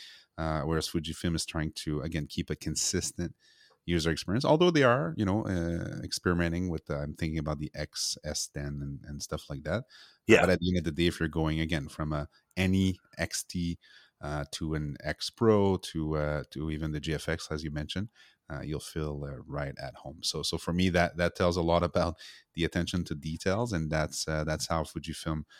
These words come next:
Speaker 1: has been able to create a, a unique brand, uh, you know, in the landscape of, of all these,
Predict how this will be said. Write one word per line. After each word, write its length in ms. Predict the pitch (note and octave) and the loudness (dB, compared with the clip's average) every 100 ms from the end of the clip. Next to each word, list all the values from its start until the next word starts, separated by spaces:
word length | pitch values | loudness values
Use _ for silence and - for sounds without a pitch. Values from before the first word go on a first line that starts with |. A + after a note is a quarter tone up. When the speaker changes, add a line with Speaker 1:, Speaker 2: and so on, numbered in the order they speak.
| _ _ | _ _
Speaker 1:
has 80 | D#2 | -4
been 120 | E2 | -2
able 180 | D2+ E2 | 0 -2
to 100 | E2 | -4
create 380 | - E2 D#2 | -4 -2 0
a, 100 | D#2 - | 0 0
a 80 | F#2+ | 4
unique 420 | G#2 G#2+ B2+ - | 4 4 2 -2
brand, 320 | D#2 D2 D2+ - - _ _ | -2 0 -4 -10 -20 _ _
uh, 420 | D#2+ D2+ C2 C2 G#1 | -6 -4 -4 -8 -10
you 140 | C2+ | -10
know, 160 | C#2+ D2 | -8 -6
in 120 | D2+ | -4
the 120 | D#2 | -2
landscape 640 | D2+ D#2+ D#2 - - D#2+ D2+ | 0 0 0 -2 -4 -4 -4
of, 180 | D2 D2 | -8 -8
of 140 | D2+ | -6
all 140 | D2 | -4
these, 360 | D2+ D2 C#2+ - | -4 -6 -8 -10